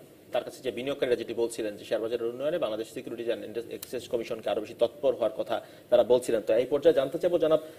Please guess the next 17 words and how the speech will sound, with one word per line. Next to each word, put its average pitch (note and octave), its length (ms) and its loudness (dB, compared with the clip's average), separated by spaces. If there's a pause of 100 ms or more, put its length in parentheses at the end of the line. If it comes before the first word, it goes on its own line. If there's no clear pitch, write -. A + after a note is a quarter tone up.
(180)
জামালউদ্দিন F3 480 8
আহমেদ D#3+ 180 8
আপনার D3+ 320 8
কাছ C3+ 180 4
থেকে A#2+ 220 0
যে B2 180 6 (560)
বর্তমানে G3+ 480 6
আসলে G3+ 320 2
আমরা F3 220 0
কথা D#3+ 200 2
বলছিলাম D#3 360 4
আসলে D3 200 0
পুঁজিবাজারে C#3 420 0
বিকল্প F#3 420 4
বিনিয়োগ A#2 340 -2
নিয়ে, G#2+ 160 -4
তো C#3+ 260 4